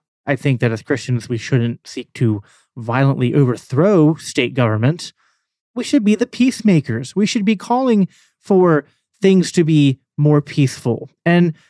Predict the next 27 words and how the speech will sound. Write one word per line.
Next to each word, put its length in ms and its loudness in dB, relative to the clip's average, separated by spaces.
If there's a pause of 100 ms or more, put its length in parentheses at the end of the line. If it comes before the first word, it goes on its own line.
(180)
more 200 4
peaceful 580 0
means 420 2
that 280 0
things 240 2
are 60 2
being 260 2
solved 540 -2 (300)
with 300 -2
less 360 -2
violence 640 0
and 160 2
not 200 0
more 300 2
violence. 640 -14 (560)
Again, 280 0
anarchy 480 0
is 120 2
not 200 2
about 380 -2 (200)
utopia, 760 -4 (140)
despite 460 -2
what 200 -2
this 180 0
article 420 0
tried 420 -4
to, 280 -2